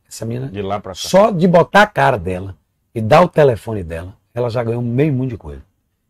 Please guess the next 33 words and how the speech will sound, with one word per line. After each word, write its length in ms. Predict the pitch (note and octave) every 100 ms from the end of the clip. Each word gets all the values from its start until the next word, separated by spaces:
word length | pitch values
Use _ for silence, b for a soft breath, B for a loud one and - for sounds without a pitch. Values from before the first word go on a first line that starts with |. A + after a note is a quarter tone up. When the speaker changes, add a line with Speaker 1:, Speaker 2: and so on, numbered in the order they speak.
| _
Speaker 1:
Imagine, 600 | A2 B2+ A2+ A#2 G#2 D#2+ F#2
a 60 |
credibilidade 500 | - A#2+ A#2 A2 G2
continua 360 | G2 G2 A2 G#2+
alta, 240 | G2 A2+
do 120 | A2 -
programa 420 | A#2 G2+ G#2+ G2+
continua 400 | A#2 A2+ G2 F#2+
Speaker 2:
Sim. 60 |
Speaker 1:
alta, 140 | G2 - b b b
não 220 | B2 D3+
abalou 380 | D3 B2+ A2 G2+ - _
porra 300 | - D#3+ C3+
nenhuma, 340 | A2+ F2+ G2 A2+ _ _ _ _ _ _
mas, 400 | D3 D3+ D3 D#3+
por 220 | - A3+ A3
enquanto, 320 | - C3+ C#3+
tá 120 | - E3
vetado. 580 | E3 - F3+ G3 G#2 F#2 _ _ _
Outro 140 | _ D#3
dia 120 | D#3+
me 60 | G#3
Speaker 2:
Quantas 60 | G3
Speaker 1:
ligou 180 | F3
um 40 | E3
cara 160 | E3+ E3+
Speaker 2:
pessoas 80 |
Speaker 1:
querendo 180 | - E3
Speaker 2:
saíram? 100 | E3 C#3+
Speaker 1:
ajudar, 360 | D3 C3 D3+ E3+ _ -
eu 60 | -
disse, 220 | C3+ A#2+
filho, 380 | - C3+ A#2 G2